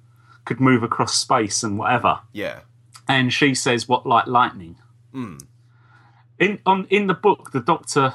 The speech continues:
Speaker 1: says yes, and he's quite pleased that she seems to be grasping ideas like that.
Speaker 2: Yeah.
Speaker 1: But on the, in this, on the screen, he sort of says yes, but more in a, "Oh, well, yeah, go on, if you want to believe that, believe it," sort of thing.
Speaker 2: Yeah, it's, if you, well,
Speaker 1: It,
Speaker 2: if
Speaker 1: it's easier than me trying to explain
Speaker 2: yeah,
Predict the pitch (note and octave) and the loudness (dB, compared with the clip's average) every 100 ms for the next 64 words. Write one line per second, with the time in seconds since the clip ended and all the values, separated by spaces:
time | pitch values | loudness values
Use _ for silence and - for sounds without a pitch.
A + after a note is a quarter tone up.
0 | - - - C#3+ F#3+ E3 - - C3 B2+ | -6 -8 -2 0 2 0 0 -4 -4 -2
1 | - C3+ - - C#3+ C3 - A#2+ C#3 B2 | 2 0 0 -2 0 0 -6 -6 -6 -2
2 | C#3+ C3 - A#2+ A#2+ C#3 C#3 C3 - B2 | -2 -2 -4 -6 -6 0 0 0 0 -2
3 | G#2+ G#2+ - _ _ _ - D3 C3 E3+ | -2 -4 -12 _ _ _ 0 0 2 2
4 | F3 D#3 G#2 E2+ - F#2 D2+ - - _ | 2 0 -2 -6 -6 -6 -6 -8 -20 _
5 | D3 C3+ D2 - _ _ _ - D#3 D#3 | -6 -6 -6 -14 _ _ _ 0 0 0
6 | - _ - F#3+ E3 - G3+ G3 E3+ - | -6 _ -4 -2 -2 -2 -2 -2 -2 -4
7 | G3+ F#3+ E3 - F#3+ F3 A#2 G#2 B2+ E3 | -2 -2 -2 0 4 4 2 -2 -4 -4
8 | D3 - C3 A#2+ D#3 A#2 - - C3+ C3+ | -4 -2 -2 0 0 0 -2 -8 -8 -2
9 | C#3+ C#3+ C3+ C3 B2+ B2 _ _ _ C#3+ | 2 4 4 4 2 0 _ _ _ 0
10 | C3 G2 G2 G#2+ B2 G#2+ G2+ A#2 G2 F#2+ | 0 -2 -4 -4 -2 -2 -2 -2 -2 -4
11 | B2+ A2 G2 G2+ F#2+ F#2+ G2 F#2+ A#2 A#2 | -2 -2 -2 -2 -2 0 0 0 0 0
12 | A#2 G2 - - F#2+ - - E2 E2+ _ | 0 -2 -4 -4 -4 -6 -6 -6 -8 _
13 | _ D#3+ D#3 - D3 D#3 - C3+ F3 F#3 | _ -8 -6 -6 -8 -10 -8 0 4 4
14 | F3+ G#3 F#3 E3 D3 D3 C#3+ C3+ - A#2 | 4 4 4 2 2 0 -2 -4 -2 -2
15 | A2+ B2 - A#2+ F3 | -4 -8 -8 0 2